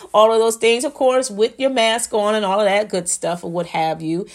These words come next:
And you just wanna be in the, right in the church, you know what I'm saying? You wanna be there, you know, in fellowship with one another and whatnot. And it seems like that's never going to happen, but it is going to happen soon,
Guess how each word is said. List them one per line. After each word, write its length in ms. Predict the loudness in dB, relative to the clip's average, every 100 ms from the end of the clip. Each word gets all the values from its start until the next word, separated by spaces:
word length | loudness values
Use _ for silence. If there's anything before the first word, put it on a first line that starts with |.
| -20 -14 -2
And 520 | 0 2 0 -4 -8
you 100 | -6
just 200 | -4 -4
wanna 200 | -6 -6
be 320 | -6 -4 -6
in 260 | -4 -4 -4
the, 380 | -8 -12 -12 -6
right 240 | -4 -4
in 220 | -6 -6 -6
the 80 |
church, 600 | -6 -2 0 -2 -4 -8 -8
you 100 | -4
know 140 | -4
what 100 | -4
I'm 140 | -4
saying? 500 | -2 -2 -2 -4 -4
You 80 | -4
wanna 200 | -6 -8
be 360 | -10 -8 -4 -2
there, 480 | 0 0 0 -2 -4
you 160 | -6
know, 420 | -4 -4 -4 -6 -10
in 140 | -12
fellowship 680 | -6 -2 0 0 -2 -4 -4
with 80 | -8
one 160 | -6
another 480 | -6 -6 -8 -6 -8
and 220 | -8 -8
whatnot. 500 | -6 -8 -8 -8 -6
And 160 | -6 -8 -12 -20 -20 -20 _ -2
it 200 | -2 0
seems 260 | -2 -2
like 140 | -2 2
that's 240 | 2 2
never 320 | -2 -2 -4
going 400 | -4 -4 -2 -4
to 120 | -6
happen, 680 | -6 -4 -4 -2 -2 -2 -6 -14
but 320 | -10 -2 -2 0
it 120 | 0
is 280 | 0 -2 -2
going 300 | -4 -4 -4
to 60 | -6
happen 460 | -4 -6 -6 -8
soon, 960 | -4 -2 -2 -2 -2 -4 -8 -14 -20